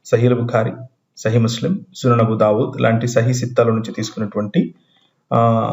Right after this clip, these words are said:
అహదీసులే ఇవి. ఇవి నేను సొంతంగా రాసినవి ఏమి కాదు. ఏమున్నాయి? ఆ, సహీల్ బుఖారి,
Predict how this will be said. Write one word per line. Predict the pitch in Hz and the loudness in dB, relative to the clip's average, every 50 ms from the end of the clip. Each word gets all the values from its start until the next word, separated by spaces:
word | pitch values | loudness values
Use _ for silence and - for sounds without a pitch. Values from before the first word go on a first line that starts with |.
| 113 - | -2 -2
అహదీసులే | 139 127 139 135 131 127 - - 120 101 | 0 2 2 2 0 -2 -2 0 0 0
ఇవి. | 92 87 - - _ _ _ _ _ - | 0 -2 -4 -8 _ _ _ _ _ -4
ఇవి | 117 110 | -2 0
నేను | 110 107 | 0 0
సొంతంగా | 104 - 107 104 - 110 107 107 | 0 0 0 0 0 0 2 2
రాసినవి | 98 95 95 - 107 101 98 | 2 2 2 0 -2 -2 -2
ఏమి | 95 95 92 | -2 -2 -4
కాదు. | - - - - - 123 | -6 -10 -12 -4 0 0
ఏమున్నాయి? | 127 135 135 131 127 123 127 123 123 - - - _ _ _ _ _ _ _ _ _ _ _ _ _ _ _ _ _ _ _ _ _ _ - | 2 2 2 2 2 2 2 0 -4 -8 -12 -16 _ _ _ _ _ _ _ _ _ _ _ _ _ _ _ _ _ _ _ _ _ _ -4
ఆ, | 117 110 107 104 104 104 - - | -2 -2 0 0 -2 -2 -4 -2
సహీల్ | - - 139 143 139 | 0 2 4 4 4
బుఖారి, | 123 120 120 120 120 113 120 - - - - | 2 2 2 2 4 4 4 2 0 -4 -8